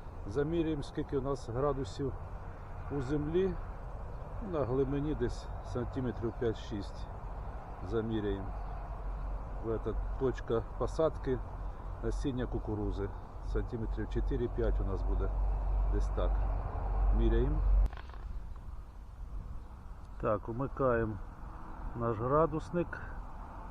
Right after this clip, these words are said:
Так, показує на вулиці зараз двадцять сім, падає. Хай остаткується.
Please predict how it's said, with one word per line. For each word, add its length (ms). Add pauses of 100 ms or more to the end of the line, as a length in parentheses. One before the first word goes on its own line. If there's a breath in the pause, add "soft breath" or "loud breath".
(100)
Так, 420 (100)
показує 540
на 160
вулиці 460
зараз 540 (2250)
двадцять 680
сім, 220 (100)
падає. 500 (1400)
Хай 120
остаткується. 920